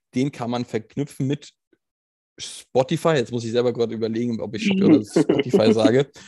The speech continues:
Speaker 1: Mit Spotify und dann kann man zukünftig, so ist, äh, das Ziel natürlich, dass man über Spotify hinaus die Produkte des einzelnen Künstlers oder der Band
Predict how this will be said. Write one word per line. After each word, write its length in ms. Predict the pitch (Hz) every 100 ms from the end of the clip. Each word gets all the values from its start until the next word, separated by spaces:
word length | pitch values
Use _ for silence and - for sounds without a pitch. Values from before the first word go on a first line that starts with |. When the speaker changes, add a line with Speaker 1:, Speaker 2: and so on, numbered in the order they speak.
| - - 127
Speaker 1:
Mit 120 | 139
Spotify 540 | - 180 180 170 175
und 160 | 131 120
dann 100 | 143
kann 200 | - 135
man 360 | 175 233 180 _
zukünftig, 720 | - - 170 - 143 - 143
so 200 | - 135
ist, 300 | 110 123 -
äh, 400 | - 113 110 107
das 260 | 113 113 -
Ziel 200 | - 135
natürlich, 440 | 175 - 180 202
dass 200 | - -
man 140 | 135 120
über 260 | 123 -
Spotify 800 | 151 - 113 - 156 139 127 127 _ - - _ -
hinaus 800 | 117 107 107 139 196 214 - - _ _ _ _ _ _
die 480 | 123 135 165 190 202 - -
Produkte 640 | 123 - 127 135 - 156
des 320 | - - - _ -
einzelnen 540 | 92 117 - 120 107 107
Künstlers 460 | 143 185 180 170
oder 160 | 110 98
der 120 | 85
Band 480 | 101 110 135 160